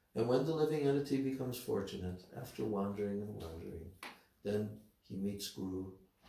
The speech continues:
and receives Bhakti Lata Bij. Guru Krishna Prasade Pai Bhakti Lata Bij. So at that time, his spiritual life begins and he becomes gradually, gradually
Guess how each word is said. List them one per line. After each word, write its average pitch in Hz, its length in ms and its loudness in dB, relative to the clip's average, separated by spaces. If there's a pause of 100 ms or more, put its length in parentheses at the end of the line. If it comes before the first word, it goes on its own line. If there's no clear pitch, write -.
(220)
and 87 180 -4
receives 90 460 -4
Bhakti 95 400 -4
Lata 92 280 -2
Bij. - 340 -10 (440)
Guru 113 260 4
Krishna - 320 2 (360)
Prasade - 580 -2
Pai 87 220 -4 (640)
Bhakti - 360 -6
Lata 90 220 -8
Bij. 95 280 -10
So - 280 -2
at - 200 -4
that 92 260 -2
time, - 440 4 (480)
his 113 300 4
spiritual 139 560 2
life 117 380 0
begins 110 840 -4 (680)
and 98 100 0
he 101 80 2
becomes 107 840 -2 (280)
gradually, 135 720 8
gradually 98 880 0